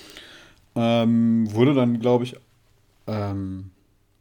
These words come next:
später dann halt auch für die Wii U veröffentlicht. Vorher kam aber noch der zweite Teil für den drei D S. Also es ist ursprünglich eine Reihe, die auf dem drei D S irgendwie stattgefunden hat. Gibt's aber auch mittlerweile für Android, I O S und P C.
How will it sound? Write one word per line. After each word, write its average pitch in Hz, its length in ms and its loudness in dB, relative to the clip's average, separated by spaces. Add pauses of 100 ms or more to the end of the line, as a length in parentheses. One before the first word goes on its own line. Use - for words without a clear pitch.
(200)
später - 560 -4
dann 117 180 0
halt 113 120 -6
auch 110 120 -6
für - 120 -12
die 98 180 -10
Wii 98 180 -8
U 123 80 -6
veröffentlicht. 123 640 -4
Vorher 120 240 6
kam 120 180 -4
aber 113 160 -2
noch 107 140 -6
der 104 180 -8
zweite 107 720 -6
Teil 98 300 -6
für - 180 -14
den 90 300 -14
drei 85 200 -10
D 85 80 -12
S. - 240 -14
Also 95 240 -10
es 101 180 -12
ist - 100 -20
ursprünglich 131 440 -2
eine 110 80 -6
Reihe, 117 220 0
die 110 140 -4 (100)
auf 110 100 -20
dem 101 120 -10
drei 98 180 -8
D 104 60 -6
S 131 200 -4
irgendwie 123 320 0 (500)
stattgefunden 117 680 -2
hat. 107 200 -4 (140)
Gibt's 123 260 -4
aber 107 240 -2
auch 104 240 -4
mittlerweile 101 560 -4
für - 200 -8
Android, 120 480 0
I 107 140 -2
O 101 100 -2
S 110 320 -6
und 98 120 -14
P 87 120 -16
C. 170 280 -6